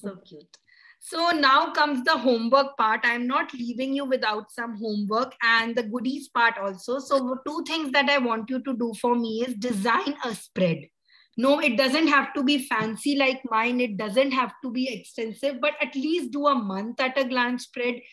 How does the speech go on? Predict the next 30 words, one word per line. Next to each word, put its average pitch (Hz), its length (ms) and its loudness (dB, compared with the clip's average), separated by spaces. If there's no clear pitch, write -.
Create 320 380 4
a 311 160 2
layout 254 480 2
like 233 320 -2
this. 240 400 -6
Just 349 380 0
do 247 160 0
it. 320 180 0
Just 359 220 -10
see 359 180 2
it 339 140 -2
one 269 260 4
month. 208 260 -6
You 262 140 6
have 294 160 2
tried 302 280 4
a 320 80 2
lot 285 200 4
of 269 200 2
things, 202 300 -6
right? 233 260 -2
Try 320 260 4
doing 302 240 -2
it 262 140 0
once. 254 320 0
Try 247 200 0
doing 254 300 -2
this 240 220 -4
method 220 420 -4
once. 208 380 -2